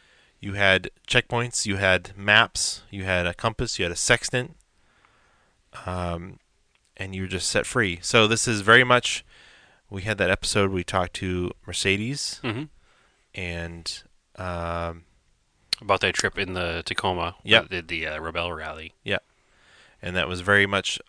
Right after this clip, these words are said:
Speaker 1: uh, a throwback to the way they had to navigate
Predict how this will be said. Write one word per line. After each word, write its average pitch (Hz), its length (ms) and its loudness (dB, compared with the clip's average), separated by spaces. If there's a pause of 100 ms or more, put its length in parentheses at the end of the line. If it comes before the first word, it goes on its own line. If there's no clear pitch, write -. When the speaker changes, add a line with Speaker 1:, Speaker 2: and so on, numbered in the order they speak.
(720)
Speaker 1:
uh, 90 420 -8
a - 60 -12
throwback 98 520 4
to - 80 -16
the 90 100 -6
way 87 180 0
they 85 320 -4 (120)
had 92 180 -6
to 87 60 -10
navigate 90 500 -2